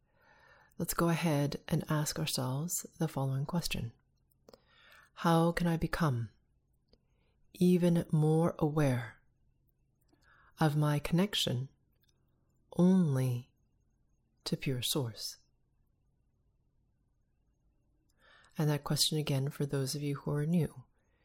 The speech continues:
is how can I become even more aware of my connection only to pure source?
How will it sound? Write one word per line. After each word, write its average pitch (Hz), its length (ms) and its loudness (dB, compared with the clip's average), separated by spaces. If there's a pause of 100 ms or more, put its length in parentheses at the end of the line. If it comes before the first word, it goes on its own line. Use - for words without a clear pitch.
(340)
is 147 160 0 (160)
how 165 200 2
can 175 200 -2
I 160 220 0
become 147 560 -4 (1300)
even 175 420 4 (100)
more 165 480 2
aware 160 540 0 (1300)
of 151 160 4
my 156 200 2
connection 165 760 -2 (580)
only 147 720 2 (540)
to 175 120 0
pure 135 300 0
source? - 560 -4